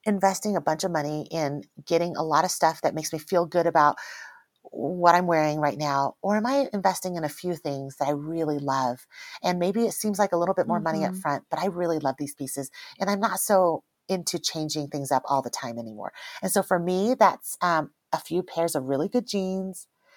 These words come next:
Speaker 1: and a few really good staple pieces. So you won't find me investing in, you know, a whole lot of leopard or hot pink unless it's on sale. Like I, well, leopard's a little bit more like a sta-,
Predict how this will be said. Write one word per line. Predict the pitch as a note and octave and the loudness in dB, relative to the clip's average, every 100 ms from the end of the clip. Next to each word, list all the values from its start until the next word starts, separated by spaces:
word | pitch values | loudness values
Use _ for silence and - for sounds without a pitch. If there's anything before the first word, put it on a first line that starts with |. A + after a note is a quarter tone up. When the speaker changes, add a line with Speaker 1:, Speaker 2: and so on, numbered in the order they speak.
| - - - | -20 -20 -8
Speaker 1:
and | D#3+ | -4
a | D3+ | -4
few | - F3 F3+ | -2 0 2
really | D#3 D#3 | 4 2
good | D#3+ E3+ | 2 -2
staple | - D3+ D3+ | 0 -2 -2
pieces. | D3 D#3 D3+ D3 E3 | -4 -4 -2 -2 0
So | |
you | F#3 G#3+ | 0 4
won't | B3+ A3 - | 6 6 4
find | G3 F#3+ F3+ | 2 2 0
me | E3+ D#3 | -2 -2
investing | D#3+ D3+ D#3 D#3 E3 D#3 | -2 2 2 2 -6 -4
in, | D#3 D3 C#3+ C#3+ - - _ _ | -2 0 -2 -4 -16 -20 _ _
you | - E3+ | -2 4
know, | C#3 C3+ _ _ _ _ _ _ - | 4 2 _ _ _ _ _ _ -2
a | |
whole | E3+ G#3 G3+ | 2 6 8
lot | F#3 E3+ | 8 8
of | E3 | 8
leopard | E3+ E3 E3+ E3 D#3+ | 6 6 6 6 4
or | D#3 D3+ C#3+ D3 - - - | 4 6 6 2 -6 -18 -16
hot | - F#3 - | 0 2 2
pink | - F3+ D#3 | -2 -4 -2
unless | D#3+ D#3 D#3 | 2 2 2
it's | D#3+ - | -2 -4
on | D#3 D3+ | -6 -4
sale. | - C#3 C3+ F3 | 0 4 4 4
Like | G3 G3 | 0 0
I, | - F#3+ | 0 -2
well, | - D#3+ D3+ | -2 -2 2
leopard's | E3 - C3+ | 2 2 -2
a | C#3 | -2
little | C#3+ D3 | -2 -2
bit | - | -2
more | D#3+ - | -2 0
like | - - | 0 -2
a | D#3 | -6
sta-, | - | -6